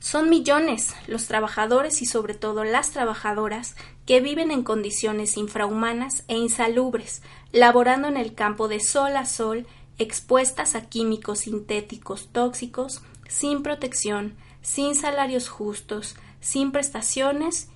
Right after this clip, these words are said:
y fuera del marco de la ley. Para Musa, las alternativas son claras. En primer lugar, está promover la alimentación del bien común, que requiere de practicar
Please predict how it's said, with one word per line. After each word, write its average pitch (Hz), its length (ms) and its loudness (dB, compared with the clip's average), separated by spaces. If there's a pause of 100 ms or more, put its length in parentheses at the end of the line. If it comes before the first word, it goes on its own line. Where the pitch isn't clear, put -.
(140)
y 220 100 -6
fuera 247 360 4
del 214 140 -6
marco 208 380 0
de 214 100 -4
la 196 120 -8
ley. 190 240 -10 (920)
Para 240 220 6
Musa, 220 440 -2 (200)
las 240 200 2
alternativas 247 720 0
son 233 220 -4
claras. 202 560 -4 (480)
En 254 160 2
primer 285 340 2
lugar, 262 380 2 (400)
está 254 340 2
promover 233 420 2
la 214 120 2
alimentación 214 760 -2
del 254 160 -2
bien 214 200 -4
común, 196 360 -6 (520)
que 269 120 2
requiere 240 420 0
de 220 100 0
practicar 220 640 -4